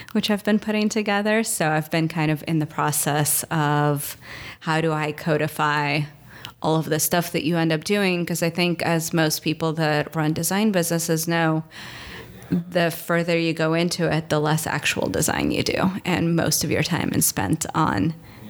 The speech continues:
absolutely everything else. And also most of your time is spent on people, which is really lovely and a really great part of the business.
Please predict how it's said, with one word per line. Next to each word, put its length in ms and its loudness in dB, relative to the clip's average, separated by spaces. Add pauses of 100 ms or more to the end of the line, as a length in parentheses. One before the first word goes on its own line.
(180)
absolutely 680 0
everything 400 0
else. 500 2
And 800 0 (360)
also 280 0
most 260 2
of 60 2
your 120 2
time 280 0
is 100 0
spent 300 0
on 140 2
people, 380 0
which 200 0
is 280 2
really 320 2
lovely 540 0 (640)
and 120 2
a 40 2
really 260 2
great 320 -2
part 200 0
of 100 2
the 80 0
business. 580 0